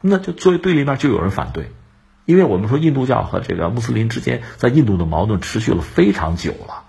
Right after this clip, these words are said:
这个问题其实没有很好的解决。之前我们讲印度经济也曾经谈到过，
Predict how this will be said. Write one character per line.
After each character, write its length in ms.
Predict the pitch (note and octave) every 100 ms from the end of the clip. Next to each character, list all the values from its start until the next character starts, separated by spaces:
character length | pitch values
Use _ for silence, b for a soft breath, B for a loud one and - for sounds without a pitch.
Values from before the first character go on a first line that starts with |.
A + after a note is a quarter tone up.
| b b
这 120 | -
个 80 | F#3+
问 120 | F3
题 100 | C3+
其 160 | D#3+ D3+
实 100 | D3
没 200 | G#2 F2
有 100 | -
很 180 | - F2
好 180 | - -
的 100 | D#2+
解 200 | - -
决。 240 | - - - B B B B -
之 160 | A3+
前 180 | E3+ F3+
我 120 | C3
们 80 | D#3+
讲 180 | G2+ F#2
印 140 | D#3+
度 80 | A2
经 280 | F#2 D#3+ E3
济 120 | -
也 80 | -
曾 220 | - F2+
经 100 | F#2+
谈 220 | G2+ D2
到 180 | F2 E2
过， 200 | D2 C2+